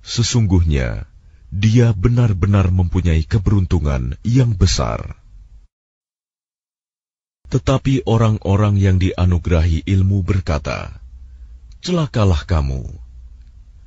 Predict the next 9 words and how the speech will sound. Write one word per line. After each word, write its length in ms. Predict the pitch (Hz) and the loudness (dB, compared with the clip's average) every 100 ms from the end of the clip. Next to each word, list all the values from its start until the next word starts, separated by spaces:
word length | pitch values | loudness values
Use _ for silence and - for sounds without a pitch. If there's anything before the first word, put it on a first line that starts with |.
| - - - | -20 -20 -6
Ketahuilah, 720 | 123 - 120 101 110 73 65 - - - - - - - - - - - | -4 -2 0 2 2 2 -2 -6 -14 -20 -20 -20 -20 -20 -20 -20 -12 -2
pahala 480 | 110 120 127 131 - | 0 2 2 0 -2
Allah 480 | 110 95 87 87 | -2 0 0 0
lebih 320 | 87 101 104 92 | 0 0 2 2
baik 400 | 92 90 69 - - - - 131 | 2 2 0 -6 -20 -20 -20 -2
bagi 320 | 151 131 139 | 0 0 0
orang-orang 640 | 123 120 110 104 101 87 85 | 0 0 0 0 2 2 2
yang 240 | 95 104 | 2 2
beriman 640 | 95 101 82 67 64 62 | 2 2 2 0 -2 -6